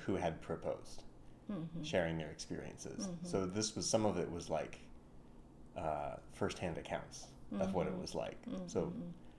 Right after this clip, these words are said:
Speaker 1: there were at least some cases where this really happened, you
Speaker 2: Oh,
Speaker 1: know?
Speaker 2: I, of course. Me, yeah, I know, I know a guy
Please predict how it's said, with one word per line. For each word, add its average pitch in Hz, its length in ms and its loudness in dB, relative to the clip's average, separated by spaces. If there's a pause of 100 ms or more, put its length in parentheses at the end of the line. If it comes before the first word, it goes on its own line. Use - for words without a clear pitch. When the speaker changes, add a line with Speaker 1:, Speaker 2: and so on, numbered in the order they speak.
(680)
Speaker 1:
there 104 120 8
were 95 140 10
at 76 100 4
least 110 240 6
some 98 280 8
cases 90 420 4
where 78 180 -2
this 82 280 -2
really 80 260 0
happened, - 360 -4 (540)
you 135 80 2
Speaker 2:
Oh, 202 60 6
Speaker 1:
know? 196 180 2
Speaker 2:
I, 226 160 4
of 220 220 2
course. 226 340 6
Me, 196 260 0
yeah, 185 240 2
I 202 160 4
know, 202 440 4
I 196 120 0
know 196 420 2
a 196 80 0
guy 175 500 2